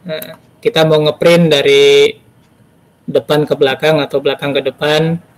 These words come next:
itu bisa di set nih. Ini bisa di set manual. Tapi kebanyakan itu nggak bisa di set manual.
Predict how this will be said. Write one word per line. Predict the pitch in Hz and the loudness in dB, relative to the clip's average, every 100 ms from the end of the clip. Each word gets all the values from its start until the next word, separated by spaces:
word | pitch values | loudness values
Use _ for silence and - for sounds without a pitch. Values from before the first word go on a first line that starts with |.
| _ | _
itu | 143 | -6
bisa | 143 - 135 | -4 -4 -6
di | |
set | 139 139 - | -4 -6 -8
nih. | 143 - - - _ _ | -12 -14 -20 -20 _ _
Ini | 151 | -6
bisa | 147 147 | -4 -2
di | 143 | -2
set | 143 139 147 | -2 -6 -4
manual. | 143 139 135 139 _ _ _ _ _ _ _ _ | -4 -2 -4 -8 _ _ _ _ _ _ _ _
Tapi | - - - 453 466 | -10 -2 4 6 4
kebanyakan | - 151 143 143 143 165 156 | 2 0 0 -2 -2 -2 0
itu | 156 160 165 160 - _ | 2 4 2 0 -8 _
nggak | 151 135 | -4 -2
bisa | 139 151 143 | -2 0 0
di | 135 | 0
set | 151 143 | -2 -4
manual. | 139 135 135 135 | -6 -6 -8 -10